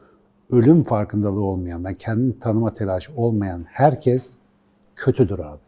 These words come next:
Eninde sonunda kötü olacaktır. Ölüm farkındalığı ve kendini tanıma becerisi olmayan sistem açısından kötüdür. Dolayısıyla kötü olmak istiyorum insan. Önce ölüme al-, alışacaksın.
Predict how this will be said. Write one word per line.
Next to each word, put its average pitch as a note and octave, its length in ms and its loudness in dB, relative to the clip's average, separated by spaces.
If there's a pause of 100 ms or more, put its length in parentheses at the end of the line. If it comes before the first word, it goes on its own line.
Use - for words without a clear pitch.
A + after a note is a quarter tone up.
(240)
Eninde A#2+ 380 0
sonunda A#2+ 500 -4
kötü - 260 -6
olacaktır. E2+ 640 -8 (580)
Ölüm A#2+ 240 4
farkındalığı C3 680 4 (380)
ve G#2+ 60 -2
kendini B2 440 0
tanıma A2 360 0
becerisi A2 360 -2
olmayan G2+ 240 0
sistem - 640 -2
açısından A#2 560 -4 (120)
kötüdür. G#2+ 460 0 (560)
Dolayısıyla C#3 280 -6
kötü D3 280 2
olmak B2+ 280 6
istiyorum G#2 300 0
insan. F#2+ 300 -10
Önce B2 240 4
ölüme D#3 240 6 (680)
al-, C#3+ 180 0
alışacaksın. C3+ 640 2